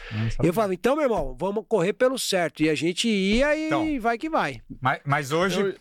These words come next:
Speaker 1: hoje, por esse caminho que a gente tá tendo aí com atletas envolvidos em esquema de tomar cartão, é, tá rolando essa operação penalidade máxima, né? A gente tá vivendo um momento muito complicado do futebol brasileiro.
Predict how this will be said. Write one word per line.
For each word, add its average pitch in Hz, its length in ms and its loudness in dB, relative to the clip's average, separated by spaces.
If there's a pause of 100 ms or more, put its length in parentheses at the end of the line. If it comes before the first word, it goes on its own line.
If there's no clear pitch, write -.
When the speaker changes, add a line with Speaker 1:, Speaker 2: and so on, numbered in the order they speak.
Speaker 1:
hoje, 185 280 0
por 190 160 -2
esse 202 160 -2
caminho 185 300 -2
que - 60 -2
a 170 60 0
gente 165 240 -4
tá 160 120 0
tendo 143 280 0
aí 131 80 2
com - 220 2
atletas 131 440 0
envolvidos 117 680 0
em 117 100 4
esquema 110 460 0
de 101 240 0 (100)
tomar 107 220 2
cartão, 107 880 0 (500)
é, 92 580 2 (100)
tá 113 140 2 (280)
rolando 117 280 4
essa 113 160 -2
operação 113 540 0
penalidade 101 640 0
máxima, 101 560 0
né? 110 180 2 (400)
A - 40 2
gente 120 120 0
tá 135 100 2
vivendo 139 280 -4
um 143 40 -4
momento 143 420 -2
muito 151 460 0
complicado 131 920 0
do 127 120 -6
futebol 135 320 -2
brasileiro. 127 580 0